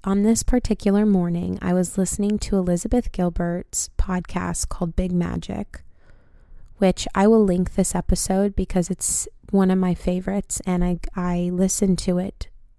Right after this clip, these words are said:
whenever I need to remember why I started all of this, why I'm doing this, why I am the way that I am. I mean, they both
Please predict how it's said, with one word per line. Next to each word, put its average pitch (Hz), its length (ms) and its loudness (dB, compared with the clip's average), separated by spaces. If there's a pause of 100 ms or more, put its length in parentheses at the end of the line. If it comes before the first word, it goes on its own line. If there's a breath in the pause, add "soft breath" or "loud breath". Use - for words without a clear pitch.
(440)
whenever 185 520 4
I 185 140 2
need 170 480 0
to 185 140 0
remember 170 760 0 (840)
why 180 320 6
I 165 140 2
started 160 580 -2 (140)
all 160 200 4
of 160 120 -2
this, - 360 -8
why 170 240 0
I'm 165 300 0
doing 175 400 2
this, 170 320 0
why 165 460 0 (300 soft breath)
I 185 100 2
am 180 260 6
the 180 100 6
way 170 200 4
that 160 140 2
I 160 100 -2
am. 175 400 -2
I 175 80 2
mean, 165 180 4
they 170 160 2
both 185 560 6